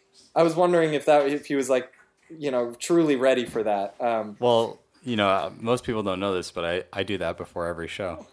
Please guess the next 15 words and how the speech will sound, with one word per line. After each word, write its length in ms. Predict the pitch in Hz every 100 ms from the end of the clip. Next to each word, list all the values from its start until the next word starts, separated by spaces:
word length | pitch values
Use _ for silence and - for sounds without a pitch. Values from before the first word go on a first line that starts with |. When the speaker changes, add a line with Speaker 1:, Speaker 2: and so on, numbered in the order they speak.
| -
Speaker 1:
<laughs> 200 | - -
Yeah. 420 | 294 - - - - - _ - 349 - 427 - 339 233 196 - -
Uh, 360 | 131 139 139 139
I 220 | 160 160
can't 400 | 160 175 170 139
do, 340 | 165 165 175
I 120 | 143 151
can't 260 | 196 190
do 120 | 165
much 260 | 175 151 160
without 340 | 165 160 190
it 160 | 139 92
these 240 | 123 113
days. 500 | 117 101 90 - -
Uh, 320 | 127 127 123